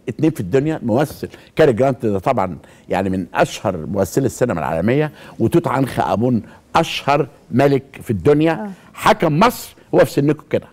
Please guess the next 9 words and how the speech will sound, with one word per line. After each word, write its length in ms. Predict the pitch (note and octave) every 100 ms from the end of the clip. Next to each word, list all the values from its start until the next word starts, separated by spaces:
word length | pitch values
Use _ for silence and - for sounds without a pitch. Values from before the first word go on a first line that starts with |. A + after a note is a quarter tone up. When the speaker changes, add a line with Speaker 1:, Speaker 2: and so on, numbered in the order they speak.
| _ _ -
Speaker 1:
عنده 280 | B2 C#3+
تسع 380 | A#2 E3 D3+ C3 C3 _ _
سنين، 400 | - B2+ A#2+ D#2 - _ _ _ - -
وحب 380 | - - A#3 E3
واحدة 400 | - - B3 - - _
كان 140 | A2
عندها 300 | G#2+ G#2+ A#2+
تسع 320 | C3 C3 C3 A2+
سنين. 420 | - B2 G#2+